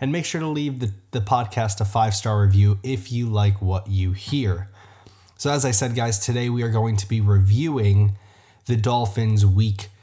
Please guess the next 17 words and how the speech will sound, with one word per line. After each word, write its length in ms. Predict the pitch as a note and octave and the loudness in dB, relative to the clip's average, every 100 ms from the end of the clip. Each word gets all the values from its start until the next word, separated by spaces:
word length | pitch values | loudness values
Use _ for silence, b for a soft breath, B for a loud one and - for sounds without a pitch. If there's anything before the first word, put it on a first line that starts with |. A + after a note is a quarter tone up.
| b b | b b
ten 420 | - C#3 A#2 G#2 G2 | -4 0 2 4 4
victory 460 | G#2 G2 G2+ G2 | 4 2 2 2
against 340 | G2 G2+ G2+ G2 | 4 4 4 4
the 80 | |
Cleveland 480 | G2+ A2 G2+ G2+ G2 | 0 0 2 2 2
Browns. 460 | A#2 A#2+ G2+ F#2 - | 2 0 2 2 0
And 360 | A#2+ A#2+ A#2+ G2+ B B B B B B B | -4 -2 -2 -4 B B B B B B B
this 220 | D3+ E3+ | -2 0
is 120 | E3+ | 0
something 420 | - D3+ D#3+ D3 | 0 -2 -2 -2
new 200 | C3 C3+ C#3+ | 0 0 -2
that 120 | C3 | -2
I'm 200 | B2 B2 | -2 -2
doing 260 | B2 B2 | -2 -2
on 160 | A#2+ A2 | 0 0
the 80 | G2+ | 0
channel. 520 | G2 A2 G#2+ A2+ | 0 -2 0 0